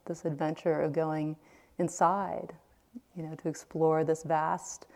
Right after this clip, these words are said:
you know, either uncharted or partially charted territory of our own hearts, our own minds, our own bodies. So there's this sense in which we're, we're setting out on this, uh, great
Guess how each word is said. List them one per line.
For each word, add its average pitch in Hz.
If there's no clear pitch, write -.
you 160
know, 156
either 156
uncharted 170
or 160
partially 165
charted 156
territory 156
of 151
our 165
own 180
hearts, -
our 165
own 175
minds, 165
our 160
own 165
bodies. 170
So 165
there's 180
this 220
sense 202
in 175
which 160
we're, 156
we're 170
setting 175
out 175
on 156
this, 160
uh, 180
great 165